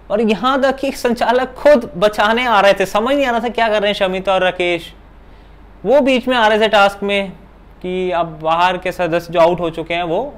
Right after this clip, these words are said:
इंटरफेयर नहीं करेंगे। हालांकि बड़ा अजीब लगा ये। तो उसके बाद नेहा और मिलिंद हार गए, लेकिन उसके बाद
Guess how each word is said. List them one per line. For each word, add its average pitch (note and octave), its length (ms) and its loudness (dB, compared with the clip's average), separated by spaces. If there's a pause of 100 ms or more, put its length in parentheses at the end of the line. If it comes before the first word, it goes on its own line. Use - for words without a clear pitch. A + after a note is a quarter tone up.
इंटरफेयर E3+ 380 -6
नहीं E3 140 -6
करेंगे। C#3+ 240 -4
हालांकि D3 240 -4
बड़ा D3 200 -4
अजीब D3 480 -6
लगा B2+ 220 -2
ये। C#3+ 220 -8 (1500)
तो F#3+ 80 -4
उसके A#3 380 -2
बाद G#3 360 0
नेहा G3 380 -2
और C4 120 2
मिलिंद G#3+ 360 0 (320)
हार E3 260 4
गए, G3 420 2
लेकिन F#3+ 200 -6
उसके G3+ 260 -4
बाद G#3+ 460 -6